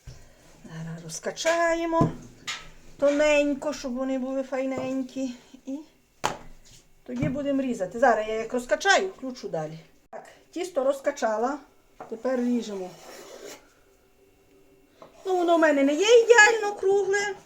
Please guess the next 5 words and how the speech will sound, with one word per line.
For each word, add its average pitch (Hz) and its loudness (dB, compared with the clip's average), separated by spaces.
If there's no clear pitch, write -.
Ось, 330 2
так 254 -4
що 294 -2
якось 277 2
так. - -8